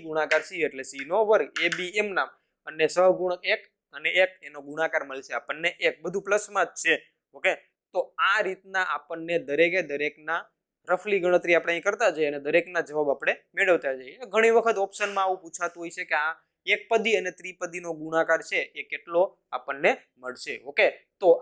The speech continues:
આ રીતના એકપદી સાથે ત્રિપદી અને દ્વિપદી સાથે એકપદીનો ગુણાકાર છે એ આ પ્રકારે થશે. ઓકે વિદ્યાર્થી મિત્રો, તો ચાલો વિદ્યાર્થી મિત્રો, પ્રશ્ન નંબર ત્રણ તરફ આપણે આગળ વધીએ. પ્રશ્ન નંબર ત્રણ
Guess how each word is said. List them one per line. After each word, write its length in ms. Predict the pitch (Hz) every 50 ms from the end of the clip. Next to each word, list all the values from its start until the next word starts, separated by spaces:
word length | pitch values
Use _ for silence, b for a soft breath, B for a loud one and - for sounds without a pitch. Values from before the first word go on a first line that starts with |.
| 165 160
આ 100 | 180 185
રીતના 420 | 180 185 - _ 190 180 160 147 156
એકપદી 420 | 160 - - 185 180 175 185 175 -
સાથે 220 | 165 160 143 131 - 139
ત્રિપદી 500 | 147 165 160 - 180 180 175 208 226 226 - -
અને 240 | 190 190 190 160 135 139 147 _ _ _ _ _ _ _ 139 135
દ્વિપદી 480 | 156 196 220 214 - 220 208 185 202 180
સાથે 260 | - 180 165 170 170 156 170
એકપદીનો 460 | 165 - - 170 165 170 175 175 160
ગુણાકાર 460 | 147 143 151 160 160 156 156 165 156 151 -
છે 120 | 175 180 156 131 - - 151
એ 40 | 156 - - 131
આ 80 | 139 - -
પ્રકારે 380 | 120 117 - 123 123 131 175 247 294 - _
થશે. 240 | 117 110 - 139 120 101 - - -
ઓકે 120 | - - 220 233
વિદ્યાર્થી 380 | 226 202 226 233 - - 214 208 208
મિત્રો, 200 | - - - - B B B B B B B
તો 80 | 165 147 123
ચાલો 200 | 160 165 196 202
વિદ્યાર્થી 420 | 208 214 190 220 226 208 220 233
મિત્રો, 360 | 214 220 220 220 233 233 233 226 233
પ્રશ્ન 260 | 190 165 - - 185
નંબર 280 | 180 175 175 175 180 165 - -
ત્રણ 220 | 165 185 185 185 185
તરફ 200 | 180 175 160 160
આપણે 220 | 151 - 156 147
આગળ 300 | 135 131 131 156 202 233 - - - 135
વધીએ. 340 | 143 - - 147 143 120 101 - _ _ _ _ _ _ _ _ _ _ _ -
પ્રશ્ન 260 | 214 208 - 262 277
નંબર 260 | 269 277 262 269 262 - -
ત્રણ 200 | 233 233 220